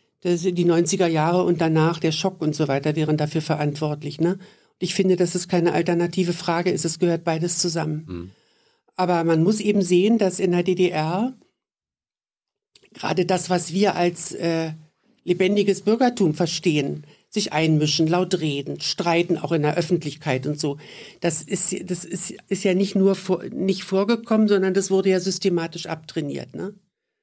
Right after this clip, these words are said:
Speaker 1: Also ich nenne mal ein Beispiel. Ich war ja mal Katechetin und da habe ich ein kleinen Mädchen noch zu
Speaker 2: Was?
Speaker 1: D-D-R-Zeiten. Katechetin, kennst du nicht?
Speaker 2: Das ist ein Fremdwort.
Speaker 1: Ah, das ist, äh, wenn du so willst, äh,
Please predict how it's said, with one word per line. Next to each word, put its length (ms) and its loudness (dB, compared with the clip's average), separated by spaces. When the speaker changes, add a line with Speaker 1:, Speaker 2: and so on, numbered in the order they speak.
Speaker 1:
Also 160 -4
ich 100 -2
nenne 140 2
mal 80 4
ein 120 4
Beispiel. 420 0
Ich 140 -4
war 80 2
ja 80 2
mal 120 2
Katechetin 640 -2
und 120 0
da 80 -2
habe 160 -4
ich 80 -2
ein 80 0
kleinen 260 0
Mädchen 320 0
noch 140 -4
zu 80 -8
Speaker 2:
Was? 60 -2
Speaker 1:
D-D-R-Zeiten. 640 0
Katechetin, 640 0
kennst 240 2
du 40 4
nicht? 220 2
Speaker 2:
Das 80 -6
ist 80 -2
ein 40 -6
Fremdwort. 460 -10
Speaker 1:
Ah, 400 4
das 280 0
ist, 440 -2
äh, 320 0
wenn 200 4
du 80 2
so 220 0
willst, 640 0
äh, 500 -2